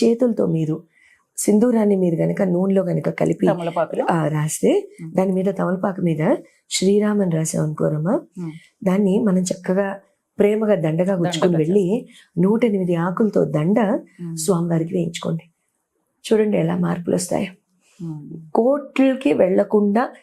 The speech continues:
Speaker 1: అంటే, ఇది మీ ఆస్తి మీకు రావాలని కాదు చెప్పే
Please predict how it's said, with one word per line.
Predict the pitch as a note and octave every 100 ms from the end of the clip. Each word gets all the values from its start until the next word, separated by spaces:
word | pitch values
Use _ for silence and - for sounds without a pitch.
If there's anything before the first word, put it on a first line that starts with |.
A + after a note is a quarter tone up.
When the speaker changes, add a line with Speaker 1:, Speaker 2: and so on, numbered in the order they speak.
| -
Speaker 1:
అంటే, | G3 B3+
ఇది | D4 B3 A#3+ F#4 G4 - -
మీ | C4
ఆస్తి | A3 C4+ D4+ F4+
మీకు | D#4+ -
రావాలని | - A#3 C#4 C4 B3+
కాదు | A3+ A3+ A#3
చెప్పే | A3 A3 G#3 G#3+